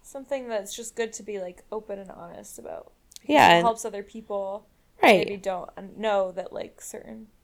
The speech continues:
Speaker 1: certain symptoms are effects of birth control. So it's good to just
Speaker 2: Right.
Speaker 1: talk about it and get it all out there for sure.
Speaker 2: Yeah, and it doesn't have to be a weird, icky subject that has a stigma with it. I feel like anytime you bring up a period, people are like, "Eh."
Speaker 1: Yeah.
Speaker 2: Shut the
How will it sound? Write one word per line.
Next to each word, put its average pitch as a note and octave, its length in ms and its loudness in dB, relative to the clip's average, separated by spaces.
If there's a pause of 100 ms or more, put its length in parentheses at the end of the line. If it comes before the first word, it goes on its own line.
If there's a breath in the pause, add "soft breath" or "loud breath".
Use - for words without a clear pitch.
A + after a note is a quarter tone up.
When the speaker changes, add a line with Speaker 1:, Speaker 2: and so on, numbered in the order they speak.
(280)
Speaker 1:
certain G3+ 540 -12
symptoms G3+ 640 -12 (100)
are F#3+ 500 -6 (440)
effects - 440 -16
of C4+ 80 -20
birth F4 180 -14
control. A3+ 300 -18
So - 140 -18
it's A#3+ 80 -18
good F4+ 140 -12
to C4+ 40 -14
just C4 120 -10
Speaker 2:
Right. A3+ 140 6
Speaker 1:
talk F4 160 0
about B3 220 2
it A3 100 -6
and A3 100 -12
get A3+ 120 -4
it A3 80 -6
all G#3+ 180 -2
out G#3 180 -12
there - 180 -12
for - 120 -20
sure. D4+ 80 2
Speaker 2:
Yeah, - 280 8
and A3 140 6
it A3+ 100 6
doesn't A3+ 220 2
have A#3 160 2
to A3 80 -10
be A3+ 120 6
a G#3+ 60 8
weird, F#3+ 280 4
icky F#3 220 2
subject E3 600 4
that E3+ 140 4
has E3 140 4
a E3 80 0
stigma D#3 400 0
with D3+ 200 -4
it. D3+ 320 2
I E3 180 6
feel E3+ 180 2
like E3 300 2 (360 loud breath)
anytime F3 320 4
you F3 60 2
bring F3 180 6
up F3 80 4
a E3+ 60 0
period, E3 640 6
people F#3 220 0
are F#3 60 4
like, F#3 220 2 (220)
"Eh." D#4+ 520 -2 (320)
Speaker 1:
Yeah. G3 340 -8
Speaker 2:
Shut - 300 0
the D4+ 80 2